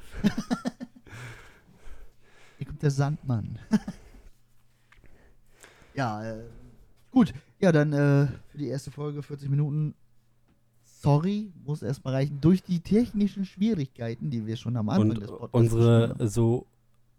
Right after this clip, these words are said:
Speaker 2: professionelle Unvorbereitetheit.
Speaker 1: Ja.
Speaker 2: Und ist das ein Wo-, ist das ein Wort? Ich weiß gar nicht.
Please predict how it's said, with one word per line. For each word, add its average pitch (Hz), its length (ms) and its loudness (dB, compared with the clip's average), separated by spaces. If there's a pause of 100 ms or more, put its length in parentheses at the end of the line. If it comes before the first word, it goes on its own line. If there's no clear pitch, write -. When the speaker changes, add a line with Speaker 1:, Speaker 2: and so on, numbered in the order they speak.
(140)
Speaker 2:
professionelle 123 880 2
Unvorbereitetheit. 98 1040 -6 (480)
Speaker 1:
Ja. 95 180 -4
Speaker 2:
Und 113 180 -6
ist - 140 -20
das 110 160 -16
ein 95 100 -14
Wo-, 95 200 -18
ist 95 100 -20
das 95 160 -20
ein 92 60 -18
Wort? 101 320 -18
Ich 98 120 -20
weiß - 140 -20
gar 95 80 -20
nicht. 90 120 -20